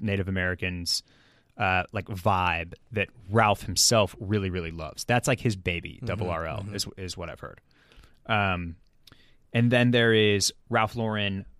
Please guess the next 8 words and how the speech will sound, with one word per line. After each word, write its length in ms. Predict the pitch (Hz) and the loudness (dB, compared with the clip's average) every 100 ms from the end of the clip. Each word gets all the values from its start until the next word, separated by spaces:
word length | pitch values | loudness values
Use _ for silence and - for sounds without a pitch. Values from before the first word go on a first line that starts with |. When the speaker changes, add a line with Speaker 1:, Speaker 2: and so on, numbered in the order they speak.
| - | -4
Speaker 1:
Purple 300 | 139 - 98 | -2 -2 -2
Label, 360 | 90 85 82 - _ - - | -4 -4 -6 -8 _ -20 -12
which 180 | - 104 | -2 0
is 140 | 110 98 | 0 0
their 160 | 98 | 0
super 460 | - - 131 120 117 | 2 4 4 4 4
high-end 400 | 117 110 104 101 | 2 2 2 -2
tailoring 560 | - 104 95 87 85 | 0 0 0 -4 -8